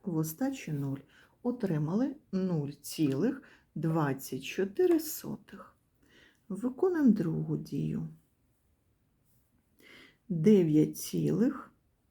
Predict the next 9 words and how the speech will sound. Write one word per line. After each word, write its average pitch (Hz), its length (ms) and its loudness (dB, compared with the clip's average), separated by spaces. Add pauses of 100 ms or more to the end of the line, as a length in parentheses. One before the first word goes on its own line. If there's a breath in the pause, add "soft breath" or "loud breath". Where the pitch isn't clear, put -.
(760 soft breath)
тридцять 185 600 -2
чотири 160 720 -2
сотих 269 640 -2
додамо 156 880 0 (400 loud breath)
нуль 165 340 2
цілих 330 560 2
двадцять 202 720 -2
чотири - 720 -8
сотих. - 720 -16